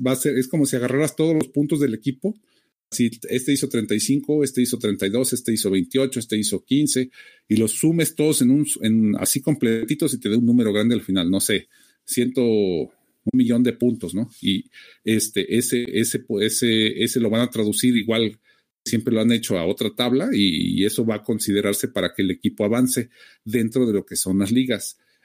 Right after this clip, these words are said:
el puntaje actual del equipo, el que sumas puntos y, y bajas y subes de posiciones mundiales, esa tabla va a seguir de alguna manera funcionando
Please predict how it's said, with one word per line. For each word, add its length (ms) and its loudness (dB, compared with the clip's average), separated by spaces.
el 140 -2
puntaje 500 0
actual 400 0
del 140 2
equipo, 380 -2
el 140 -2
que 140 -2
sumas 360 0
puntos 540 0
y, 60 4
y 500 2
bajas 360 -4
y 40 -4
subes 240 2
de 100 2
posiciones 540 0
mundiales, 580 2
esa 200 -2
tabla 260 2
va 80 2
a 40 0
seguir 360 2
de 60 0
alguna 280 2
manera 300 2
funcionando 840 0